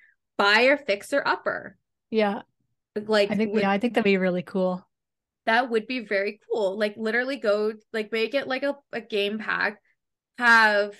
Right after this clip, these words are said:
Speaker 1: twenty, no, have ten lots starting from the bare bottom of, like, thirty thousand simoleons, and you,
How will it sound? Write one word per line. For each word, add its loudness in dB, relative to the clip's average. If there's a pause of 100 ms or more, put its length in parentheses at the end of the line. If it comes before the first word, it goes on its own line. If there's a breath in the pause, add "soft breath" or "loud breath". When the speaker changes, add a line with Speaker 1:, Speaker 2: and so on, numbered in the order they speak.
(500)
Speaker 1:
twenty, -6
no, -2
have -2
ten -2
lots -4 (380)
starting 0
from -2
the 0
bare 2
bottom -4
of, -8
like, -4 (280)
thirty -2
thousand -6
simoleons, -8
and 0
you, -2